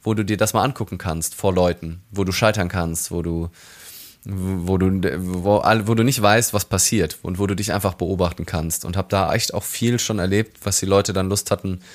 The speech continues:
zu machen, ähm, in diesem Raum, was, was, glaub ich, echt einen Unterschied machen kann. Deswegen ist so mein Aufruf hier vielleicht auch im Kleinen viel öfter den Gleichmut zu proben.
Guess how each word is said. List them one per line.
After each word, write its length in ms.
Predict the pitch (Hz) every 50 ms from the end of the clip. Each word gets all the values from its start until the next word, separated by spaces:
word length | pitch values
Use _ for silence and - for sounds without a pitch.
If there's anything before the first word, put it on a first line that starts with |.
| - - - - - _ -
zu 120 | - - 92
machen, 540 | 90 92 107 - - 127 131 147 151 - - _ _ - -
ähm, 280 | - 104 104 101 98 80
in 160 | - 101 104
diesem 220 | 101 101 98 104 98
Raum, 340 | 90 92 95 98 107 113 104
was, 340 | 98 98 - - - - - _ _ - -
was, 240 | 101 92 - - -
glaub 180 | 95 98 98
ich, 140 | 101 - -
echt 160 | 104 - -
einen 80 | 98 78
Unterschied 360 | 104 101 104 92 - 87 82
machen 240 | 85 78 82 85 78
kann. 300 | - - 76 76 80 87 - -
Deswegen 360 | 98 - - - 95 90 90
ist 80 | 90 -
so 100 | - 90
mein 320 | 87 87 87 87 85 - - - - - _ _ -
Aufruf 460 | - - 101 123 - - 131 127 -
hier 140 | - 123 113
vielleicht 360 | - 117 107 104 107 - - - - - - - _ _ _ _
auch 220 | - 95 107 110 -
im 180 | - 110 101
Kleinen 800 | - - 117 117 135 156 175 165 143 110 107 117 127 139 160 175 - _ _ _ _ _ _ _ _ _
viel 320 | - - - 151 151 -
öfter 680 | - 110 120 - - - 120 113 110 113 113 117 120 _ _ _ _ _ _ _ _ _ _ _ _ _ _ _ -
den 100 | - 110
Gleichmut 480 | 98 107 104 104 107 - - 104 101 90
zu 140 | - - 90
proben. 580 | - - 87 87 85 82 90 85 87 95 104